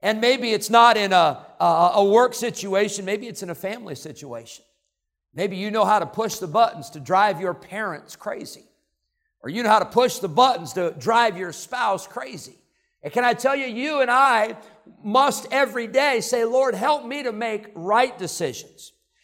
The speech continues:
Help me to have judgment and justice in everything I say and everything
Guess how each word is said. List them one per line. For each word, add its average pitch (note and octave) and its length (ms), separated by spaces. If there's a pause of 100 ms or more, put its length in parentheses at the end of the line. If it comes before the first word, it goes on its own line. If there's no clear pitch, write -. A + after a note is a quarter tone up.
Help C#4+ 280
me D4+ 260
to A#3 120
have G#3 400
judgment D4 680 (100)
and F#3 320
justice F#3+ 720
in F#3 220 (100)
everything C#4+ 800
I F3+ 200
say A#3+ 840
and F#3 160
everything G#3 840